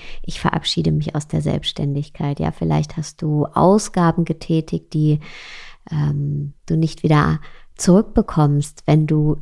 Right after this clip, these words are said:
jetzt dein Business aufgibst. Aber das Schlimmste,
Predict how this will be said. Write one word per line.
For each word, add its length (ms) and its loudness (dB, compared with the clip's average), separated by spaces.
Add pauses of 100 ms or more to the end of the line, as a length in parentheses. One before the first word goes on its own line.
jetzt 540 -4 (220)
dein 220 2
Business 420 0
aufgibst. 880 -10 (2000)
Aber 580 2 (520)
das 300 -2
Schlimmste, 1160 0